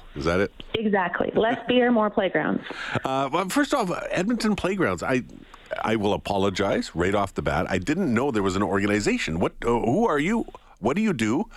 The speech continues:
Speaker 1: Uh, why did you come into existence?
Speaker 2: Sure. So we are, we're a very small organization. We are me and my daughters,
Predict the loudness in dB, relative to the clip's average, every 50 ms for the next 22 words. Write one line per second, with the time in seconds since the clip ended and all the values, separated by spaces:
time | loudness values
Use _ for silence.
0 | -18 -8 -2 0 0 2 2 2 2 2 2 0 0 0 -2 0 0 0 2 2
1 | 2 2 0 0 0 0 -2 -2 -4 -6 -12 -14 -14 -16 -18 -20 _ _ _ _
2 | _ -20 -20 -20 -20 -20 _ _ _ _ -6 _ -2 0 2 2 2 2 0 0
3 | 0 0 2 2 4 4 4 4 4 2 2 4 4 4 4 4 2 2 0 0
4 | -2 -2 -2 0 2 2 2 2 2 2 2 4 2 2 2 0 0 2 2 4
5 | 4 4 4 4 4 4 4 4 4 4 4 4 2 2 2 2 2 2 2 2